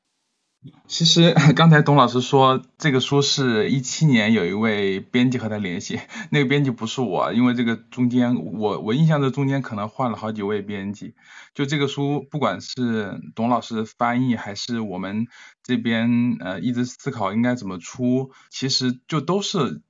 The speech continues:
就是觉得很，嗯，有一点不知道该怎么处理这个情况，就是因为这个书大-，所有人都觉得实在是太深了。所以其实也很感谢张慧芳老师和中信的小伙伴们，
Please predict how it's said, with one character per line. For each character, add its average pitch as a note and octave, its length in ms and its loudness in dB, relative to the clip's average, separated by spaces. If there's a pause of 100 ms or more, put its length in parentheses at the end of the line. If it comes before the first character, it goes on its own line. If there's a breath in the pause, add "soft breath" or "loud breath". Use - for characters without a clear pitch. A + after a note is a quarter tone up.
(120)
就 G3+ 140 -2
是 F3+ 100 -4
觉 A2+ 180 -2
得 D3 100 -2
很， F2+ 720 -8 (100)
嗯， G2 400 -4
有 A2 160 -4
一 C3+ 40 -2
点 B2 220 -2
不 C#3 100 -10
知 C3 80 -4
道 C#3+ 100 0
该 C#3 200 -2
怎 A2+ 160 -8
么 E2 180 -8
处 - 260 -8
理 C3 160 -2
这 G#2 80 -10
个 G#2+ 80 -8
情 F#2 260 -14
况， G#2 180 -12
就 D3 120 -8
是 C#3+ 100 -6
因 D3+ 80 -2
为 C#3+ 160 -4 (320 loud breath)
这 D3 120 -8
个 C3 60 -4
书 C3+ 220 -8
大-， C#3 160 -4
所 - 180 -4
有 D3+ 60 2
人 C3+ 100 0
都 B2 100 0
觉 G#2+ 140 -4
得 A2 80 -4
实 - 180 -12
在 A#2+ 120 -4
是 A2 120 -8
太 A#2 240 -6
深 G#2 260 -10
了。 G2 240 -10 (460 loud breath)
所 C#3 200 -4
以 C3+ 100 0
其 C3+ 160 -6
实 C3 120 -2
也 B2 180 0
很 B2 280 -2
感 G#2+ 240 -6
谢 F#2+ 520 -6
张 A#2+ 160 -8
慧 A#2 120 -8
芳 A2+ 160 -6
老 F#2 140 -4
师 G#2 160 -10
和 G2 320 -12
中 A2+ 240 -10
信 A#2+ 180 -4
的 G2+ 120 -6
小 G2+ 120 -14
伙 G2+ 120 -10
伴 G#2+ 160 -2
们， F#2 200 -10